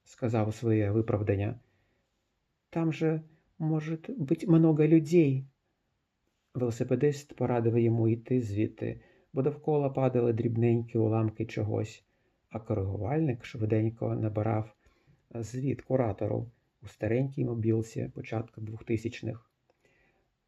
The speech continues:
До міс-, місця прильоту почали підтягуватись люди. Велосипедист сказав їм йти подалі геть, бо скоро буде другий прильот. «Откуда он знає?» подумав коригувальник.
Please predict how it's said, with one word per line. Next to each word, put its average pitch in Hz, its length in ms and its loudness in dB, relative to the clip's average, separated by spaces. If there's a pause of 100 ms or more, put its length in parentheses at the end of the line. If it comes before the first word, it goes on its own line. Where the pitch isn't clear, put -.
(100)
До 120 120 -2
міс-, 127 360 0
місця 127 360 -2
прильоту 131 560 2
почали 123 420 0
підтягуватись 143 720 -2
люди. 135 400 0 (520)
Велосипедист 131 520 -4
сказав 139 380 0
їм 139 140 2
йти 135 320 -6
подалі 139 420 -2
геть, - 440 -4 (420)
бо 117 100 -4
скоро 135 340 0
буде 135 260 2
другий 170 320 2
прильот. 123 500 0 (880)
«Откуда 135 460 -4
он 135 180 2
знає?» 131 540 2 (640)
подумав 117 380 0
коригувальник. 113 760 0